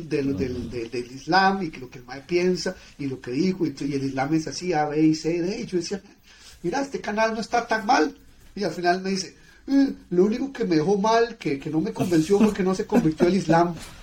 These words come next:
Speaker 1: Y todavía estoy esperando que se convierta". Y yo, "Puede ser, mae".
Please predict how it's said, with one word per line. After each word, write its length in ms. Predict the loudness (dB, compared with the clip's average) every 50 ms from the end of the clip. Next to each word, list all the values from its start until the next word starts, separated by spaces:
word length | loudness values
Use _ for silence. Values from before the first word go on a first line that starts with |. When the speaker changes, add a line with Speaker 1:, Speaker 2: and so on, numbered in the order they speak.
| -20 -20 -12 -10
Speaker 1:
Y 60 | -10
todavía 240 | -4 0 0 0 0
estoy 160 | 2 2 2
esperando 360 | 2 2 2 2 2 2 2 -2
que 80 | -4
se 100 | -6 -2
convierta". 460 | 2 2 4 6 6 4 4 4 4 2
Y 40 | 4 4
yo, 160 | 2 0 -2 -6 -12 -20 _ _ _ -20 _ _ _ _ -20 -20 -8
"Puede 280 | -4 -2 0 0 0 0
ser, 340 | 0 -2 -2 -2 -2 -4
mae". 420 | -4 -4 -2 -2 -4 -4 -6 -10